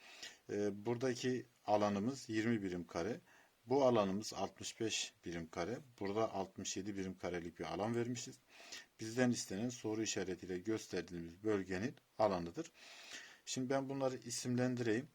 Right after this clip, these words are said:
İsimlendirdiğimiz zaman sorularımızı daha rahat bir şekilde, e, görebiliriz. Ben buraya S bir diyeyim. S bir alanı olsun. Bu S iki alan olsun. Bu S üç alan olsun.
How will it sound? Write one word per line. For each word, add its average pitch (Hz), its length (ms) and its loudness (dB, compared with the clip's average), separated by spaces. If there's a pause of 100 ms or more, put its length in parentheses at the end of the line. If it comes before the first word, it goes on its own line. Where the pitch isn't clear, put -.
(380)
İsimlendirdiğimiz 120 920 2
zaman 117 240 0
sorularımızı 113 680 -2
daha 110 260 2
rahat 92 300 -2
bir - 40 -6
şekilde, 101 520 -4 (140)
e, 98 220 0
görebiliriz. 98 720 -2 (1400)
Ben 113 180 0
buraya 117 180 0
S 117 420 2
bir 117 240 -2
diyeyim. 90 340 -2 (260)
S 98 380 -2
bir 101 120 -2
alanı 80 300 0
olsun. 78 420 -10 (1080)
Bu 104 80 -4
S 107 360 -2
iki 98 280 0
alan 85 240 4
olsun. 76 400 -10 (1900)
Bu 110 120 -4
S 113 300 2
üç 113 260 -4
alan 87 280 2
olsun. 80 420 -10